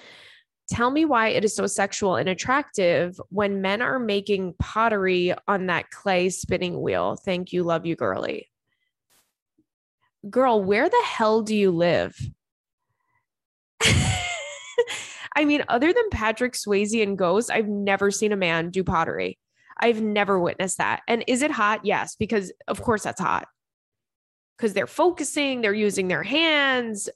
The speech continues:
like, the clay or whatever the hell they use for pottery is, you know,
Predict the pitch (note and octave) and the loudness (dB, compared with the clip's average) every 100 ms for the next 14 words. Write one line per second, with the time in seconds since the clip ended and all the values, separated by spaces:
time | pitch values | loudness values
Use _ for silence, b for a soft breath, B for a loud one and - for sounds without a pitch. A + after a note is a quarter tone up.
0 | B B B - G#3 - - - G#3 G#3 | B B B -4 -2 -2 -8 -8 -4 -4
1 | - - C#4+ D4 C#4+ C#4 C4 G3+ F#3 G3 | -6 -2 0 2 4 4 4 4 4 2
2 | A3+ A3+ F#3+ G3+ G3+ G3 F#3+ F#3+ F#3 - | 2 0 2 2 4 2 2 -2 -2 -2
3 | F#3+ G3 F#3 F#3+ G3 G3 G3+ G3+ b b | -2 0 0 2 2 2 2 0 b b
4 | b b - G#3+ G3 F#3+ - - _ _ | b b 2 4 4 0 -4 -10 _ _
5 | _ _ _ _ _ - G#3 A3+ E3+ E3 | _ _ _ _ _ -6 0 2 2 0